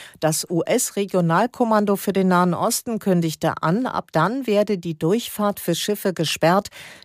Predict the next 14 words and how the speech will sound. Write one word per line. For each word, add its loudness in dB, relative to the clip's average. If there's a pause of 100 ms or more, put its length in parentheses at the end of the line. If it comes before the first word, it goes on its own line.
die 0
iranische 2
Häfen 0
verlassen 2
oder 2
anlaufen. 0
Die -4
Blockade 0
werde -2
gegenüber -2
Schiffen -2
aller 4
Nationen 2
durchgesetzt. -6